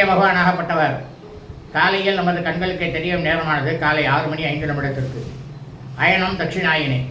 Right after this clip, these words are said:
ருது வருஷ ருதோ. மாசமானது சூரிய பகவானாகப்பட்டவர் சஞ்சரிக்கக்கூடிய மாசமானது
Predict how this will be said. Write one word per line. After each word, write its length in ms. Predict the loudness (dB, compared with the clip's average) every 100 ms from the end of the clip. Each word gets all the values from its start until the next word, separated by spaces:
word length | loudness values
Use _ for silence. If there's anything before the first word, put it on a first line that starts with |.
| -10 -14 -18 -20 -14 -4
ருது 220 | -2 0 0 2
வருஷ 260 | 2 2 0
ருதோ. 200 | 0 -2 -2 -6 -12 -16 -16 -18 -18 -6 0
மாசமானது 600 | 2 4 4 4 4 0 0
சூரிய 240 | 0 0 2
பகவானாகப்பட்டவர் 800 | 4 4 4 2 0 0 0 -2
சஞ்சரிக்கக்கூடிய 640 | -2 -2 0 -2 -2 0 0
மாசமானது 540 | 0 0 -2 -2 0